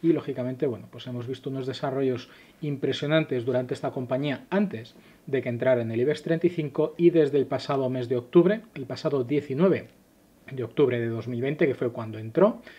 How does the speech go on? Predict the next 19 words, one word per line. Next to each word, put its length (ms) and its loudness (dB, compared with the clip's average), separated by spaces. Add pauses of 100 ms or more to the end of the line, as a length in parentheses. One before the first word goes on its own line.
(100)
sustituyendo 680 -6
a 40 -6
MásMóvil 540 -2 (220)
a 100 -8
un 140 -6
precio 360 2
de 80 4
diecisiete 520 -2
con 140 -2
cincuenta 400 -6
y 40 -2
cinco 420 -8 (340)
euros 300 2
por 180 4
acción, 360 0 (260)
se 160 4
ha 40 8
revalorizado 640 0
prácticamente 920 -2